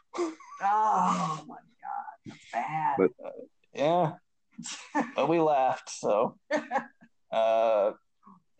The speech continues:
Speaker 1: but I think the last one that I can remember, though,
Speaker 3: Oh,
Speaker 1: before
Speaker 3: good for you.
Speaker 1: that,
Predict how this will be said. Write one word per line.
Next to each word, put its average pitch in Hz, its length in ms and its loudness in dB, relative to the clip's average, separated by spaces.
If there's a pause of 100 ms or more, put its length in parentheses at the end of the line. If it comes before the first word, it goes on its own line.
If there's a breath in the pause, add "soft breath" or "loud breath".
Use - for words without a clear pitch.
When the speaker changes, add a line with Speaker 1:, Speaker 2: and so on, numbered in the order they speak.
(120)
Speaker 1:
but 123 140 2
I 127 100 4
think 170 300 0 (340)
the 127 120 0
last 127 680 0
one 135 280 2
that 123 60 2
I 127 120 2
can 127 160 -4
remember, 120 480 0
though, 110 240 0
Speaker 3:
Oh, - 60 0
Speaker 1:
before 120 340 8
Speaker 3:
good 107 160 10
for 104 80 10
you. 82 140 10
Speaker 1:
that, 71 80 2